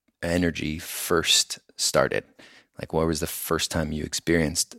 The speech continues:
that kind of fear? Or the first time you experienced, experienced that kind of grief, right? And then there's a story to that, right? And then in that story, there's a part of you, whether it's Wile E. Coyote,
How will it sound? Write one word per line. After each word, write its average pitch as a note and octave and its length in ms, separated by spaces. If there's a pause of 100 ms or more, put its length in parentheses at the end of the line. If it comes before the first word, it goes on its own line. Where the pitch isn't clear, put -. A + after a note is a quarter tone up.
that D#2+ 460
kind D2+ 180
of C#2 80
fear? - 420 (520)
Or F2 300
the D#2+ 60
first E2+ 260
time E2+ 180
you D2+ 100
experienced, - 800
experienced D#2+ 520
that D2+ 240 (120)
kind E2 180
of D2 140
grief, - 600 (280)
right? E2+ 260 (600)
And F2+ 160
then F2 140
there's D#2+ 220
a D#2+ 60
story E2 640 (420)
to E2+ 140
that, D2+ 280 (280)
right? E2+ 300 (100)
And E2+ 160
then E2 220
in F2+ 220
that D#2 220
story, F2+ 720 (480)
there's E2+ 480
a D#2+ 80
part F#2 340
of E2 140
you, D2+ 140
whether D2+ 280
it's D2+ 220
Wile D#2 220
E. D#2 80
Coyote, G2 800